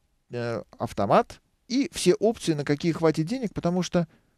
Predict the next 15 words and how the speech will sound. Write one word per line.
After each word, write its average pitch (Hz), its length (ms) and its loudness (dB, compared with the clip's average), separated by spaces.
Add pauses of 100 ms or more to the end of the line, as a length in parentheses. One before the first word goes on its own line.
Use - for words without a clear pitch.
(200)
ну, 180 260 -2
чем 190 220 -2
машина 110 360 -4
лучше? 98 300 -6
Машина 127 380 -4
тем 113 240 -4
лучше, 202 300 -8
чем 107 240 -6
больше 143 340 0
в 104 100 -4
ней 127 360 -6
сервисных 131 600 -6
удовольствий 110 580 -2
для 113 160 0
водителя. 95 540 -2